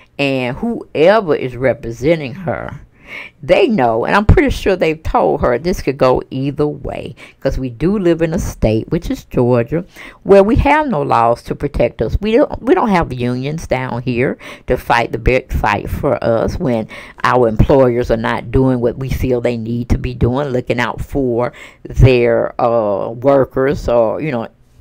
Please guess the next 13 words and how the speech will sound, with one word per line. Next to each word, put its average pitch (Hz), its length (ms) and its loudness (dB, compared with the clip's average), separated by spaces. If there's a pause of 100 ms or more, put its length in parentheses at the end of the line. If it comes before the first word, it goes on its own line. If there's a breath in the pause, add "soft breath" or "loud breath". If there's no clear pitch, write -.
(180)
contractors. 143 920 0 (600 loud breath)
Because 156 220 -2
that's 156 180 2
what 117 180 -2
Nene 139 220 -2
is. 131 340 2
That's 143 180 2
what - 180 -4
I 330 180 -2
am. 110 260 -6
I'm 185 180 -6
contracted 117 640 -4
in, 139 400 -4